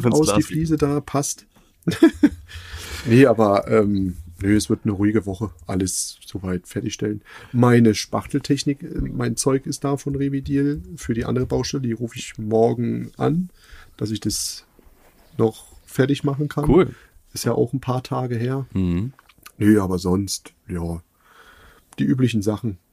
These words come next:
Speaker 3: Ist es
Speaker 1: Überall
Speaker 3: ein,
Speaker 1: mal
Speaker 3: ist,
Speaker 1: hinfahren, überall mal
Speaker 3: ist
Speaker 1: gucken.
Speaker 3: Revidilen was Neues oder, äh, was Altes noch? Was, was du noch, wo du, wo es nicht gereicht hat?
Speaker 1: Nee, es ist, das ist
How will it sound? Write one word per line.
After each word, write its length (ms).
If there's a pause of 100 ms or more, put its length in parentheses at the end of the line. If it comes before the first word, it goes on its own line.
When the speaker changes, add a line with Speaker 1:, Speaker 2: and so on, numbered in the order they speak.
(160)
Speaker 3:
Ist 140
es 100
Speaker 1:
Überall 160
Speaker 3:
ein, 60
Speaker 1:
mal 100
Speaker 3:
ist, 80
Speaker 1:
hinfahren, 500
überall 380
mal 120
Speaker 3:
ist 100
Speaker 1:
gucken. 320 (220)
Speaker 3:
Revidilen 520
was 220
Neues 500
oder, 340
äh, 240
was 180
Altes 360
noch? 300
Was, 160
was 160
du 80
noch, 240
wo 160
du, 260
wo 80
es 120
nicht 120
gereicht 340
hat? 80
Speaker 1:
Nee, 60
es 100
ist, 300
das 100
ist 200